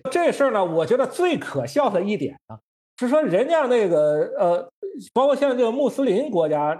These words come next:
就是里面呢，都是各个种族什么都有，到只有以色列是唯一一个那儿的国家，就公然提出来他要是一个犹太人为主的国家。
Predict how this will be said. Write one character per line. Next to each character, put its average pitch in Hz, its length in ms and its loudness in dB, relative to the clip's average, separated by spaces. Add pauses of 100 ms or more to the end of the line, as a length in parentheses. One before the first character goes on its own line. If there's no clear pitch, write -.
就 190 100 -2
是 151 80 -2
里 135 180 -2
面 185 220 0
呢， 127 140 -6 (240)
都 277 180 2
是 233 160 0
各 254 200 0
个 185 100 0
种 151 160 -6
族 165 60 -4
什 185 120 -6
么 208 80 -2
都 269 220 0
有， 143 80 -2 (400)
到 285 160 6
只 302 340 2
有 147 360 2 (280)
以 165 180 2
色 226 180 2
列 330 240 4
是 185 160 0
唯 175 180 4
一 285 240 4
一 311 60 2
个 240 100 4
那 185 120 2
儿 180 60 2
的 165 80 0
国 151 180 2
家， 185 160 4
就 208 100 4
公 320 260 2
然 214 180 2
提 - 280 0
出 269 140 2
来 165 140 2
他 214 180 2
要 240 140 4
是 226 160 -2
一 - 20 2
个 190 100 4
犹 165 200 4
太 - 200 0
人 175 180 2
为 160 120 4
主 143 240 -2
的 120 80 0
国 123 140 -4
家。 123 220 -6